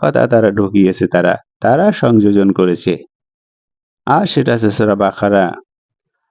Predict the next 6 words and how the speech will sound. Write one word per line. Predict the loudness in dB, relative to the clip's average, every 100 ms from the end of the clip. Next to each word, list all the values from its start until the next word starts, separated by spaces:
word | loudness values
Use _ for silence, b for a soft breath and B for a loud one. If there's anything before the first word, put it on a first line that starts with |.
| _ -4
আয়াত | -4 0
নাম্বার | 0 2 2 2 0 0 -4 0
উনআশি। | 0 0 -2 -6 -8 _ _ _ _ _ _ _ _ _ _ _ _ _ _ _ _ _ _ _ _ -2
আরও | 0 0
আছে | 0 -2
সূরা | 0 2 2